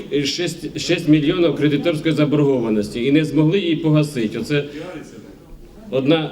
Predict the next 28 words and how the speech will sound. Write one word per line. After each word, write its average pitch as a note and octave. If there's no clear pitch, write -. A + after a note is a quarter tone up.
основна D3
причина, D3
що C#3
потягло D3
за C#3
собою C#3
невиконання D3
тих C#3
планових C#3
завдань C3+
на B2+
сьогоднішній A#2+
день. G2
Який D#3
вих-, F#3+
вихід G#3
є, F3
це C3+
звертатися, D3+
можливо, D3
до C3+
наших D3
кандидатів C3+
щодо C3+
надання C#3+
реальної C#3
практичної C3
допомоги. A#2+